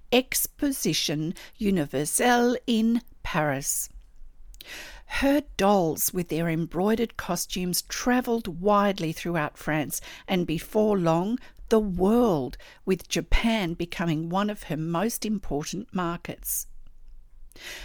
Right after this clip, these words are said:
Le Manoir dolls were acquired by famous names such as Colette, General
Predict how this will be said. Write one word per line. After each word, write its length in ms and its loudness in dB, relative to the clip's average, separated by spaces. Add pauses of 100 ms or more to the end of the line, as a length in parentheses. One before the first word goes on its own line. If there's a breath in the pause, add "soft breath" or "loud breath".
(140 loud breath)
Le 160 4
Manoir 500 6
dolls 560 2
were 140 0
acquired 540 -2
by 160 -8
famous 640 0
names 480 0 (200 loud breath)
such 400 0
as 120 0
Colette, 640 -2 (220)
General 520 0